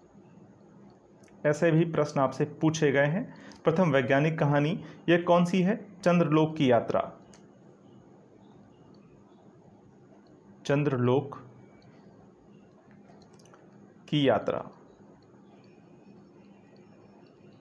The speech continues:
ये विज्ञान की कहानी है, प्रथम वैज्ञानिक कहानी इसको कही जाती है, चंद्रलोक की यात्रा। और ये कब की है? सन उन्नीस सौ की है,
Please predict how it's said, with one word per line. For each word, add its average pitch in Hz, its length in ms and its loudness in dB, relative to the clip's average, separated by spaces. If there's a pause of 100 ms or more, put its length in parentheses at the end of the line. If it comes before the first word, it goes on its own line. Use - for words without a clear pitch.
(1120)
ये 147 380 0 (280)
विज्ञान 131 460 0
की 180 120 0
कहानी 160 360 0
है, 165 260 0
प्रथम 151 300 -2
वैज्ञानिक 131 480 0
कहानी 131 280 0
इसको 135 220 -2
कही 135 240 0
जाती 160 300 0
है, 165 180 0
चंद्रलोक 135 400 0
की 123 100 0
यात्रा। 120 280 0
और 135 260 2
ये 127 260 -4
कब 147 240 0
की 175 120 0
है? 180 220 -2
सन - 460 -4
उन्नीस 131 360 -2
सौ 117 120 -2
की 120 200 -6
है, 117 260 -6